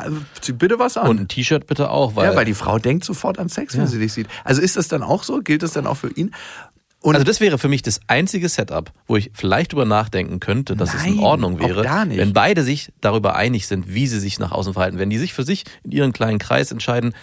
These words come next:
Speaker 1: „Wir machen das so“,
Speaker 2: Ja, klar.
Speaker 1: soll das für die in Ordnung sein. Ich würde das für mich nicht so haben wollen, aber dann auf gleicher Ebene, also gleichberechtigt, dass sie sagen, Hey, du darfst
Speaker 2: Du darfst auch nicht mehr mit anderen Menschen reden.
Speaker 1: Wozu das am Ende führt, ist, dass wahrscheinlich beide nicht mehr aus der Wohnung dürfen und sich nicht mehr mit irgendjemandem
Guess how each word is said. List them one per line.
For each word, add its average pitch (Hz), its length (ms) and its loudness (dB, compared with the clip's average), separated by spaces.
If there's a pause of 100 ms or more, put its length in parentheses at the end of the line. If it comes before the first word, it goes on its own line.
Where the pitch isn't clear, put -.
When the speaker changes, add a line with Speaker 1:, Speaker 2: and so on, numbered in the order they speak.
(160)
Speaker 1:
„Wir 104 140 4
machen 139 280 2
das 98 160 2
so“, 131 160 2
Speaker 2:
Ja, 135 160 2
klar. 214 220 0
Speaker 1:
soll 117 140 4
das 143 120 2
für 127 80 -2
die 117 80 0
in 110 80 2
Ordnung 110 280 2
sein. 101 280 2
Ich - 160 -4
würde 104 140 0
das 98 100 0
für - 300 -10
mich 107 160 0
nicht 165 100 0
so 131 140 0
haben 98 120 0
wollen, 110 140 2
aber 120 160 2
dann 139 220 0 (260)
auf - 160 -2
gleicher 113 240 4
Ebene, 107 320 0
also 82 160 0
gleichberechtigt, 90 680 2
dass 95 80 -4
sie 95 60 -4
sagen, 95 180 -2
Hey, 113 180 2
du 123 120 -2
darfst 135 220 2
Speaker 2:
Du 139 40 2
darfst 131 260 4
auch 123 80 4
nicht 117 140 2
mehr 110 100 2
mit 104 120 2
anderen 95 220 2
Menschen 90 300 0
reden. 85 300 2
Speaker 1:
Wozu 135 240 2
das 143 160 4
am 117 80 6
Ende 120 200 4
führt, 180 300 2
ist, 143 180 0
dass 107 140 2
wahrscheinlich 110 320 2
beide 113 220 2
nicht 107 160 -2
mehr 113 80 4
aus 101 140 0
der 104 120 0
Wohnung 120 280 0
dürfen 107 420 -2
und 107 340 -4
sich 101 160 -6
nicht 117 220 0
mehr 113 260 2
mit 113 160 -4
irgendjemandem 120 500 0